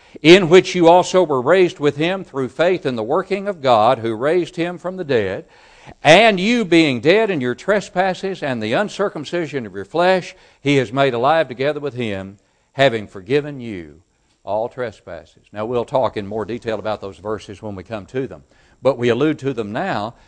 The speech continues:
to simply tie them back to verse six, because in verse six he says, "Since you've received Christ Jesus the Lord," or "As you have received Christ Jesus the Lord, then keep walking in him." Well, how did they receive him?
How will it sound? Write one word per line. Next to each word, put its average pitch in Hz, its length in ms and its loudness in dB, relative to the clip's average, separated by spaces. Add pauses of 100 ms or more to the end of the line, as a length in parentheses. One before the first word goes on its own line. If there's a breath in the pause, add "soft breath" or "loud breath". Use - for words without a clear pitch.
(160 soft breath)
to 117 100 -16
simply 127 380 -4
tie 135 520 -4
them 113 280 -6
back 151 420 -2
to 120 60 -14
verse 107 320 -10
six, 190 400 -6
because 113 400 -6
in 110 140 -8
verse 107 240 -8
six 190 300 -4
he 113 120 -12
says, 120 440 -4 (1040 soft breath)
"Since 165 300 -6
you've 175 180 -4
received 190 540 -4
Christ 104 400 -2
Jesus 107 380 -12
the 104 100 -14
Lord," 95 360 -8 (260 soft breath)
or 123 120 0
"As 170 380 2
you 151 140 -8
have 117 160 -6
received 110 360 -6
Christ 110 340 -4
Jesus 95 340 -14
the 107 100 -16
Lord, 110 320 -6 (540 soft breath)
then 131 240 -2
keep 131 360 -8
walking 151 380 -2
in 98 160 -10
him." - 140 -20 (120)
Well, 101 140 -8
how 143 180 2
did 131 140 -2
they 127 140 0
receive 120 420 -4
him? 80 120 -20